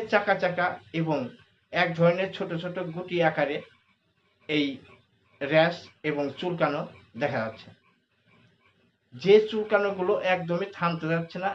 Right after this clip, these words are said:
এবং প্রচুর পরিমাণে হচ্ছে। এই সমস্যাটা কিন্তু আজকাল আমাদের ক্লিনিকে খুবই বেশি দেখা যাচ্ছে। বিশেষ করে তো আমার ক্লিনিকে আমি এই ধরনের রোগী প্রচুর পাচ্ছি, যে একটু সামান্যতম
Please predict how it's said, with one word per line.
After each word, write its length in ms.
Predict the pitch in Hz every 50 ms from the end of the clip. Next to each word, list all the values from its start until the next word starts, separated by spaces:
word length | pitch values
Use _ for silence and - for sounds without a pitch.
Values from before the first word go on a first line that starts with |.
| -
এবং 280 | - 151 160 156 151 139 131 - - _ _ _ _ _ _ -
প্রচুর 280 | 220 233 226 - 233 214 220
পরিমাণে 380 | 226 208 190 180 165 151 139
হচ্ছে। 320 | 120 113 107 98 - - - - - _ _ _ _ _ _ _ _ _ _ _ _ _ _ _ _ _ _ _ _ _ _ -
এই 160 | 170 208 226
সমস্যাটা 560 | 220 - 214 214 208 196 170 214 214 208 214 214
কিন্তু 300 | 214 214 208 208 - 220 220 214 - - - - _ _ _ _ _ _ -
আজকাল 460 | - 170 190 185 - - - - 120 127 127 - - -
আমাদের 380 | 135 147 156 160 156 165 175 170 170 -
ক্লিনিকে 540 | - 151 151 156 160 165 165 - 110 107 107 - - _ _ _ _ -
খুবই 280 | - 190 185 196 220
বেশি 320 | 190 185 180 165 160 - 160 160 160
দেখা 160 | 123 123 120 113
যাচ্ছে। 240 | 107 107 - - - - _ _ _ _ _ _ _ _ _ _ _ -
বিশেষ 300 | 151 185 214 - 220 214 214
করে 180 | - 226 233 233 226
তো 40 | 226 208 196
আমার 160 | 185 185 190 190 -
ক্লিনিকে 420 | - 180 180 180 185 185 - 208
আমি 200 | 180 175 170 170
এই 220 | 160 - 151 147 143 156
ধরনের 300 | 156 156 160 165 160 151 156
রোগী 220 | 151 135 131 156
প্রচুর 340 | 165 - 147 143 - 135 120 117 123
পাচ্ছি, 300 | 101 - - - - - - _ _ _ _ _ _ _ _ _ _ _ _ _ _ _ _ _ _ _ _ -
যে 220 | 123 123 131 180 220 - - - - - _ _ _ _ _ _ _ _ _ _ _ _ _ -
একটু 260 | 202 220 220 - 226 214
সামান্যতম 640 | 214 - - 214 214 214 214 208 208 208 208 190